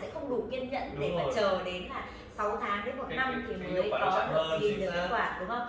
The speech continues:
Speaker 2: Đúng rồi.
Speaker 1: Đó, thì cái dòng sản phẩm Nhật Bản này thì, à, à, nó sẽ rút ngắn cái thời gian điều trị nám cho các chị chủ spa, cũng như là hỗ trợ để giúp cho khách hàng có thể là vừa tăng cái khả năng phục hồi,
Speaker 2: <laughs> Dạ.
Speaker 1: cũng như là vừa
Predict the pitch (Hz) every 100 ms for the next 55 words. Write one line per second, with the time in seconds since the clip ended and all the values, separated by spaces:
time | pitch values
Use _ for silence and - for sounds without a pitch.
0 | - 139 151 190 240 247 - - - 214
1 | 220 277 240 208 214 202 180 196 190 185
2 | 190 190 185 185 190 185 175 170 175 -
3 | - 170 170 185 196 202 254 285 294 403
4 | 285 233 - 302 302 233 - 233 220 190
5 | - - 185 175 175 247 - 247 220 285
6 | - - 214 - - 214 220 226 214 233
7 | 240 220 180 180 220 - 302 277 - 170
8 | - 294 - 262 262 208 175 165 170 165
9 | 190 175 165 165 - - 202 233 226 220
10 | 269 285 285 277 214 208 - 208 208 196
11 | 190 - - - 233 247 254 220 185 202
12 | 294